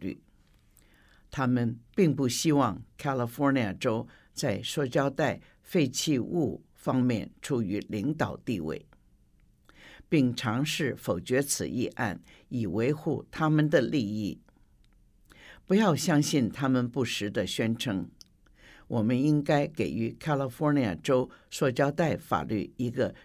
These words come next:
实施的机会，尤其是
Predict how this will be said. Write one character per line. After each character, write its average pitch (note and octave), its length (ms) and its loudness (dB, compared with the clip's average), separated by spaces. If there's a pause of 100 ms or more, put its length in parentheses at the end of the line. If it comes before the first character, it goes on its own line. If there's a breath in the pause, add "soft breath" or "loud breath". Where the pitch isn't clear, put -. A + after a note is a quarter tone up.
实 E3 300 -2
施 D#3+ 280 -2
的 C#3 280 -2 (560 soft breath)
机 E3 180 2
会， - 320 0 (920 soft breath)
尤 C3 220 2
其 D3 240 -2
是 B2+ 380 -4